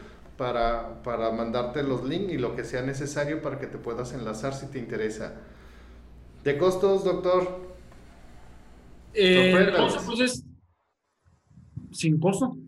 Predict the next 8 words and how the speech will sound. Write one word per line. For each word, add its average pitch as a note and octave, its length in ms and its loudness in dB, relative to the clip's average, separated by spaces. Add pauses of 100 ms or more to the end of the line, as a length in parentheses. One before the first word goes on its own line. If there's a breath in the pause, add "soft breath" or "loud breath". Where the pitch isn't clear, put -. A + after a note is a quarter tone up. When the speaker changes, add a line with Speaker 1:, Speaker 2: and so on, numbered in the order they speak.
(1500)
Speaker 2:
<laughs> B3 640 -2 (360)
Bueno, C4 160 8
a, G3+ 220 4
a F#3 60 4
menos A#3+ 180 4
de A3 60 2
que A#3 220 2
haya. F#3 180 4